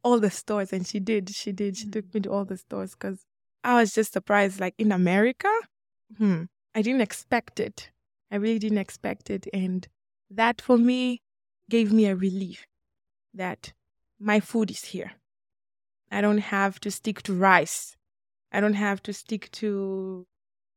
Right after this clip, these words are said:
Speaker 1: uh, broccoli. <laughs> I can
Speaker 2: Hey, don't be hating on broccoli. No, just kidding.
Speaker 1: <laughs> I can go and get sombe. I can
Speaker 2: <laughs>
Speaker 1: get, I can eat fufu.
Speaker 2: Hmm.
Speaker 1: And this is good. I am happy. Nathan can eat fufu. He can still have his culture and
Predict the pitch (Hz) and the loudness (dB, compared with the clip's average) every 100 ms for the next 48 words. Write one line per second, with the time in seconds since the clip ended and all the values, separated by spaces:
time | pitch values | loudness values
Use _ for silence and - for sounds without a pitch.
0 | _ _ - 196 190 185 180 190 185 220 | _ _ -8 -6 -6 -8 -10 -6 8 8
1 | - - 165 - - _ _ _ _ _ | 8 2 -4 -6 -10 _ _ _ _ _
2 | _ _ - 220 233 247 214 156 240 254 | _ _ -4 -2 0 -2 -4 -4 -4 0
3 | 262 196 160 151 165 185 175 - - 247 | 0 0 0 -4 -4 -4 -2 0 -2 0
4 | 208 185 202 - - - _ _ - 294 | -2 0 -2 -4 -12 -18 _ _ -12 -12
5 | - - _ _ _ _ _ _ _ _ | -12 -20 _ _ _ _ _ _ _ _
6 | 220 294 - 349 277 311 392 381 403 403 | 2 2 6 6 6 4 4 2 0 -2
7 | - 403 339 285 277 208 302 262 320 311 | 2 2 4 4 4 0 -2 0 2 0
8 | _ _ _ - 262 269 247 285 262 - | _ _ _ -10 -6 -4 -4 -4 -4 4
9 | 359 - 233 190 - _ _ _ 240 240 | 4 6 0 0 -4 _ _ _ -10 -6
10 | 190 190 233 233 262 294 269 254 294 220 | -4 -2 0 0 -2 -4 -4 2 2 2
11 | - 233 226 240 247 - 208 - 233 269 | 0 0 2 0 -2 -2 -6 -4 -4 2
12 | 277 240 233 226 262 220 - 277 - 226 | 4 4 4 2 0 -2 -2 -2 2 2
13 | 214 220 208 262 254 247 220 214 - - | 4 2 2 0 -2 0 -2 -4 -6 2
14 | 233 220 240 214 202 | 2 4 4 4 0